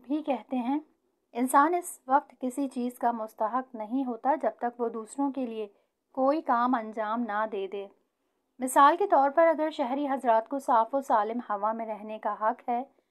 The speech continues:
तो दूसरे लोगों पर जिम्मेदारी है कि वो हवा को आलूदा और ख़राब ना करें,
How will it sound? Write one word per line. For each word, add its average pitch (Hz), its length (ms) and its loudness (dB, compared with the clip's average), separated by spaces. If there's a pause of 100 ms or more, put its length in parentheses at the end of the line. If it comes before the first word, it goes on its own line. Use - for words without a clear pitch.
(500)
तो 302 80 -4
दूसरे 320 360 0
लोगों 320 280 -2
पर 320 160 4
जिम्मेदारी 254 540 0
है 262 200 -4
कि 269 120 -8
वो 247 200 -4
हवा 214 240 0
को 240 180 -6
आलूदा 208 520 -4 (580)
और 254 180 8
ख़राब 233 400 4
ना 214 200 -6
करें, 202 300 -10